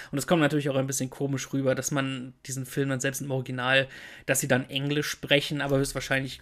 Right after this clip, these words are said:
gibt's auch eine chinesische Version davon. Das hat halt so ein bisschen, äh, und das hatte ich schon in einer anderen Review gesagt, das hat so ein bisschen dieses, ähm, äh, forty-seven Ronin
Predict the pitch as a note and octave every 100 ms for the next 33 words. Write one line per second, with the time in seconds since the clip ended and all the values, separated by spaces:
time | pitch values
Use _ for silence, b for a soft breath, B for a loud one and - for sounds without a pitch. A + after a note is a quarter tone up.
0 | - B2+ - C3+ C3+ B2+ - B2+ B2 C3+
1 | C3+ C3+ C#3 C3+ C#3+ C#3+ C#3 D3 D3 -
2 | _ _ _ _ _ _ _ _ _ F3+
3 | F3 F#3+ E3+ E3 D#3 D3+ D3 C3+ B B
4 | B _ C#3+ C#3 C3+ C#3 C#3 C#3+ D3+ D3
5 | - C#3 C3 B2+ B2 B2+ C3 C3+ C3 -
6 | B2+ B2+ C3 B2 - - - C3 C3 C3+
7 | E3 C3+ C3+ C3+ B2+ - B B B B
8 | B _ C3 B2 B2 B2 A#2+ _ _ _
9 | _ _ _ - _ - C3+ A#2+ - -
10 | D#3+ D3+ D#3 C#3 C3+ C3 C3 C#3 B2+ B2